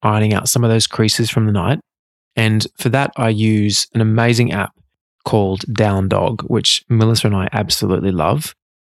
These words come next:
So definitely check out Down Dog. Then this is relatively new for me, but I've brought breathing into my morning routine. And I think this is somewhat of a missing piece to my daily routine puzzle because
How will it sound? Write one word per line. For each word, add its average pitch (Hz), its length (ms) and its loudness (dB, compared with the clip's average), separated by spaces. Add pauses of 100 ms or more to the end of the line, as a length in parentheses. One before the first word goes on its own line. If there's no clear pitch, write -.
(180)
So - 100 -2
definitely 113 340 2
check 107 200 0
out 101 160 -4
Down 95 240 -2
Dog. - 340 -4 (200)
Then 135 600 0 (180)
this - 180 2
is 214 120 -2
relatively 135 440 2
new 107 160 2
for - 100 -2
me, 107 260 -2
but - 220 -4
I've 120 220 -2
brought 143 340 2
breathing 113 800 0
into 113 320 0
my 104 100 0
morning 101 280 0
routine. 101 540 -2 (960)
And 117 560 2
I - 100 -4
think - 440 -2 (720)
this 180 200 2
is 226 140 0
somewhat 135 420 2
of 120 100 0
a 110 60 4
missing 107 640 0 (100)
piece - 540 -2 (500)
to 107 260 4
my 101 600 2 (160)
daily 98 240 0
routine 98 380 0
puzzle 92 320 -2
because 113 500 0